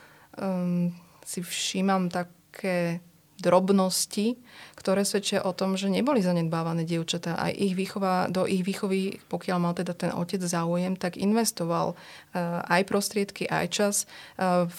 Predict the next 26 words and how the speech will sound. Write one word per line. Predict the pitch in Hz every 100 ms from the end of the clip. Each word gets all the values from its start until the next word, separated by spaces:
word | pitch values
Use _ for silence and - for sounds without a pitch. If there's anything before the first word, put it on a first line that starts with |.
| -
evanjelickom | 185 196 202 202 180
prostredí, | 175 170 - 170 165
teda | 170 175 165 175
teraz | 185 175
hovorím | 175 175 180
o | 175
evanjelických | 170 175 175 - 180
vzdelancoch, | 175 180 180 185 185
e, | - - - 196 185
bolo | 185 196
bežné, | 185 196 202 185
že | 175 180 175
o | - 175 170 185
nejaké | 180 175
základné | 185 175 208 190
vzdelanie | 180 175 180
sa | 185 185
postaral | 175 - 180 170
otec. | - 165 - 214 - - - - - -
To | 190
bolo | 185 180
dané, | 175 175 165 -
mm, | - 175 170 170 165 - -
naozaj | 165 170 175 165 156
všetkým | - - - 214
deťom. | 214 214 208 202 202